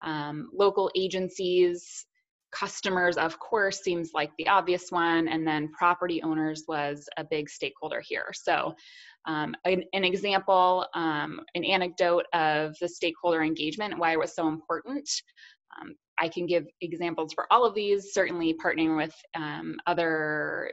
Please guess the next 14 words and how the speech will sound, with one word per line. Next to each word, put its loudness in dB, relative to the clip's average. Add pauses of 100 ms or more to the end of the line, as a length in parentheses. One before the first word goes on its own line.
(100)
air 4
management -2
districts -4
and -2
local -2
agencies -4
and -10 (140)
community -4
choice -8
aggregators 2
was -6
very 0
important, -4
but 0